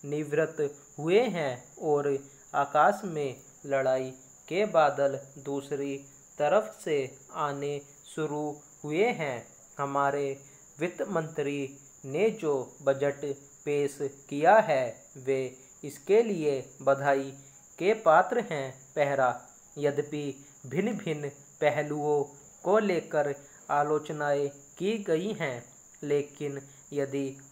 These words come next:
उनकी कठिनाइयों को भी देखा होता कि राष्ट्र को किन-किन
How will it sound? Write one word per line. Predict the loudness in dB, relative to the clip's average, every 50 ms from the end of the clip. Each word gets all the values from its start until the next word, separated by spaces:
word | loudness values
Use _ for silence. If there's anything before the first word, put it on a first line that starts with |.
| -12
उनकी | -8 -6 -6 -6 -6 -4 -4 -4
कठिनाइयों | -2 0 0 0 0 0 -4 -2 0 2 2 2 0 -2 -6 -8 -14 -20 -20 -20 -18 -12 -6 -2 0 2 2 2 0 -4 -8 -20 -20 -10 -2
को | 4 6 6 6
भी | 6 2 -2 -6 -6 -6 -8 -10 -16 -18 -8
देखा | -4 -2 0 0 0 2 4 4
होता | 4 4 2 -2 -4 -4 -4 -4 -4 -2 -2 -2 -4 -6 -10 -20 -20 -20 -20 -18 -10 -8
कि | -6 -6 -6 -8 -4 2 6
राष्ट्र | 6 6 6 6 2 -4 -8
को | -8 -6 -2 -2 0 0 -2
किन-किन | -4 -8 -16 -8 -4 -2 -2 0 -2 -4 -4 -6 -6 -4 -4 -6